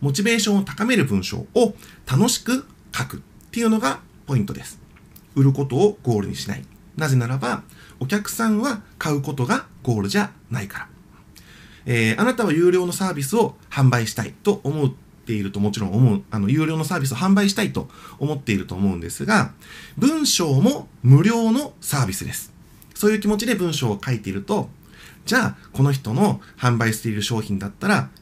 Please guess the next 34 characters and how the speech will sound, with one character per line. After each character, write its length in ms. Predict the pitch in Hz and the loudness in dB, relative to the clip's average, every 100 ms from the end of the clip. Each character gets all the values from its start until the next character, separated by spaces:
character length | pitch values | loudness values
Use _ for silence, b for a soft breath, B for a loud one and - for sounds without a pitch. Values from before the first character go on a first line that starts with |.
| - | -6
い 100 | 135 | -2
い 40 | 131 | 0
か 100 | 101 | -2
も 80 | |
し 80 | 98 | -4
れ 80 | 95 | -2
な 120 | 98 | -2
い 40 | 131 | 0
な 160 | 220 - - | -2 -4 -6
と 80 | 247 | -2
思 260 | 233 160 170 | -2 -2 -4
っ 40 | |
て、 300 | 170 277 202 B B B | -6 -6 -8 B B B
え 60 | 107 | 0
ー、 60 | |
よ 120 | 101 | 2
り 140 | 123 - | 0 -2
購 240 | - 107 101 | -8 -4 -2
入 160 | 95 | -2
を 240 | 127 170 135 | -2 -4 -6
検 260 | - 113 101 | -6 -4 -2
討 80 | 104 | -4
し 60 | |
て 60 | 127 | -4
も 100 | 143 | -4
ら 80 | 175 | -2
え 60 | |
る 60 | 185 | -2
よ 100 | 247 | 0
う 20 | |
に 60 | 135 | 0
な 100 | 131 | -2
る 60 | |
と。 100 | - | -10